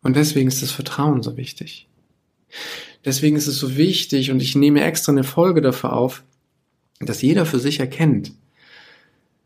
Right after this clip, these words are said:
dass dieses Einzelkämpfertum, was in manchen Bereichen in unserer Gesellschaft existiert, dass uns das nicht wirklich weiterbringt. Es verursacht Schwere, es verursacht Arbeit, es verursacht Stress, Frust, Kontrolle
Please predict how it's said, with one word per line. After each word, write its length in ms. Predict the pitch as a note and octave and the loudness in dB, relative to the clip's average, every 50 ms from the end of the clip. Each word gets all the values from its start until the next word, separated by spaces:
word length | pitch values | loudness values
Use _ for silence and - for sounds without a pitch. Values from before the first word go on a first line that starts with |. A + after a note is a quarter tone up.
| _ _ _ - | _ _ _ -8
dass 140 | G#2+ G2+ - | -8 -6 -4
dieses 360 | A#2+ A#2 A#2 A2 - - - | -4 -4 -2 -2 -4 -4 -2
Einzelkämpfertum, 1500 | C3+ D3+ G3+ G#3+ G#3 - D3+ B2+ A#2+ - - - B2+ A#2 A2 - - - A#2 - - - - C3 B2+ A#2+ A2+ G#2+ G2+ G2+ | -2 0 0 2 0 0 0 -2 -2 -4 -4 -2 -2 -2 -2 -4 -6 -6 -8 -8 -8 -6 0 2 2 2 2 0 -2 -4
was 460 | G#2 G2 F#2+ - - - - - - | -4 -6 -4 -4 -4 -6 -6 -8 -10
in 180 | - - G#2+ A2 | -10 -8 -6 -4
manchen 680 | A2+ A#2 B2+ C3+ C3 B2+ - A#2+ A#2 A2+ A2 A2 G#2+ G2+ | 0 0 2 2 2 0 0 0 0 0 0 -2 -2 -2
Bereichen 640 | A2 G#2+ G#2+ A#2 B2 C3 C3 B2 - - A#2 A2 | -2 -2 0 2 2 2 0 0 -2 -2 -2 -2
in 100 | G#2+ G#2 | -2 -2
unserer 260 | G#2 A#2 A2+ G#2 A2 A2 | -2 -2 -2 -2 -4 -2
Gesellschaft 580 | A2 A2 A2 A#2 A#2 A2+ - - A2 G2+ - | -2 0 0 0 0 0 -2 -2 -4 -4 -4
existiert, 760 | - B2 - - - - - - - D3+ C#3+ B2+ A2+ - - - _ - - - - - _ _ - | -6 -4 -4 -6 -6 -6 -8 -4 -2 0 2 0 0 -2 -6 -16 _ -20 -20 -20 -20 -20 _ _ -4
dass 160 | B2+ - D3 | -2 0 0
uns 160 | C#3+ C#3 C#3 | 0 0 0
das 260 | - C3+ B2+ C3 - | 0 0 0 0 0
nicht 220 | - C3 B2+ - - | -2 -2 -2 0 -2
wirklich 320 | C#3 C3 C3+ C3+ B2+ - | -2 -2 0 -4 -4 -2
weiterbringt. 680 | C3+ C#3 C#3+ - - - G#2+ - A2 B2 - - - _ _ - | -4 -6 -4 -6 -8 -8 -8 -10 -10 -12 -16 -18 -20 _ _ 0
Es 160 | - B2+ B2+ | 0 0 0
verursacht 720 | - - - - - E3+ E3 D#3+ D3 C#3 C3+ B2+ - - | 0 -2 -4 -2 0 2 2 2 2 2 0 -2 -2 -2
Schwere, 440 | - - - C3+ D3+ D#3 C#3 - - | -4 -4 -2 0 0 0 0 0 -2
es 160 | - - - | -2 -2 -4
verursacht 680 | - - D3+ - D3 E3 D#3+ D#3 D3 C3 C3 - - - | -2 -4 -4 -2 0 0 0 2 0 -2 -4 -6 -8 -4
Arbeit, 360 | D3 D3+ D#3+ D3+ A2 G#2+ G#2+ | -2 -2 0 0 0 -2 -2
es 140 | - - - | -4 -8 -8
verursacht 540 | - - C#3 - - E3+ D#3 D3 C3 C3 - | -6 -6 -8 -4 -2 -2 -2 -2 -2 -2 -4
Stress, 500 | - - - D3+ - D3 D3 D3 - - | -4 -4 -4 0 0 2 2 2 0 -4
Frust, 640 | - - - - - - D3+ D#3+ D#3 D#3 - - - | -6 -8 -10 -12 -6 -2 0 0 0 0 -4 -8 -8
Kontrolle 720 | - C3+ B2+ B2+ - - - D#3+ E3 D3 B2+ - - - | -6 -4 -4 -4 -4 -2 0 2 2 2 2 0 -2 -8